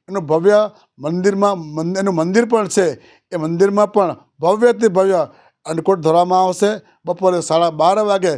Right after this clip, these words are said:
રામચંદ્ર ભગવાનની આરતી ઉતારવામાં આવશે. તો આ અવસરે તમામ જનતાને અમારા ભુજ મંદિરના મહંત સામે, ઉપમહંત સામે,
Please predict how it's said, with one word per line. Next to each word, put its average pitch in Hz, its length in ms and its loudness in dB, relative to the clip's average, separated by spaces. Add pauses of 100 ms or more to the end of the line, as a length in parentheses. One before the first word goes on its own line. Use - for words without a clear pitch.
(340)
રામચંદ્ર 175 580 -2
ભગવાનની 175 380 0
આરતી 156 320 -2
ઉતારવામાં 208 420 2
આવશે. 175 320 -2 (480)
તો 202 360 -2 (280)
આ 226 240 2
અવસરે 214 640 -2 (340)
તમામ 208 380 2
જનતાને 190 680 -2 (320)
અમારા 175 300 2
ભુજ 160 360 0
મંદિરના 180 400 0
મહંત 151 340 -2
સામે, 175 440 -4 (340)
ઉપમહંત 175 420 0
સામે, 185 440 -2